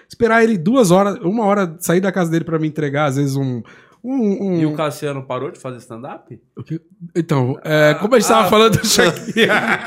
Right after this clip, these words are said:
Speaker 2: <laughs> Vai, continua.
Speaker 1: Então, é,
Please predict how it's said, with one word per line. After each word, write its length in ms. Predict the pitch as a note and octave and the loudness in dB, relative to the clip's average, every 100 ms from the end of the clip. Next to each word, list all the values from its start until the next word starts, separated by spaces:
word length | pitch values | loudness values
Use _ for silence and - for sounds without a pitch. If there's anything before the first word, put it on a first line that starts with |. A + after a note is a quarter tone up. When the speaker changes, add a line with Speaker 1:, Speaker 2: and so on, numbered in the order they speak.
| - G#3+ | -2 0
Speaker 2:
<laughs> 480 | A3+ G3+ A3+ E3 C#3 | 0 4 4 4 2
Vai, 240 | D#3 D#3+ | 0 0
continua. 440 | D3+ D#3+ - - B2+ C3+ - A#3 - C#4 | -2 -6 -6 -4 -4 -4 -4 -4 -4 -6
Speaker 1:
Então, 360 | - D4 C#4+ A3 G#3 | 2 4 4 4 4
é, 520 | G3+ G3 F#3 F3+ | 6 6 4 4